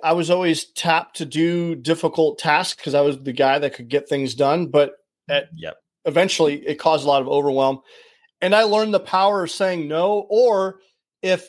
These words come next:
Speaker 1: if I was, if I was tasked with something, I would go to my supervisor and be like, "Look,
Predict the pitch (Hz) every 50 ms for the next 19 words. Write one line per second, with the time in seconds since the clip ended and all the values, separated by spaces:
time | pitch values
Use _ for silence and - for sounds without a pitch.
0 | _ - - - - 202 196 196 202 196 196 185 165 139 - - _ - 185 160
1 | - - - 196 202 208 196 190 185 170 156 143 143 - _ _ _ _ _ _
2 | _ _ _ _ _ _ _ _ _ _ _ _ - - - 247 254 269 277 -
3 | - - - 262 226 220 - - 247 240 233 - 277 262 240 202 190 180 170 160
4 | 190 202 202 190 180 160 151 - - 226 - 190 175 160 160 156 156 147 151 151
5 | 151 160 151 143 135 - 180 160 - -